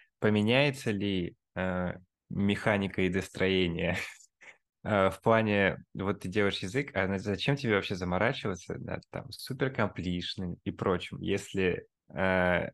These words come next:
ну, люди будут, и, э, в принципе, код писать через, э, вот таких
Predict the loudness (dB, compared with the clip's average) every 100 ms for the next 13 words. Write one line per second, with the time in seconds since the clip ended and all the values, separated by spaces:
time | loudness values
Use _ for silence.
0 | _ -2 0 0 0 -2 -2 -2 -4 -6
1 | -8 -10 -10 -12 -14 -18 _ _ -20 _
2 | -2 -2 -4 -8 -10 -4 -4 -4 -4 0
3 | 0 0 -10 -8 -4 -2 -2 -4 -8 -4
4 | -4 -2 -4 -4 -6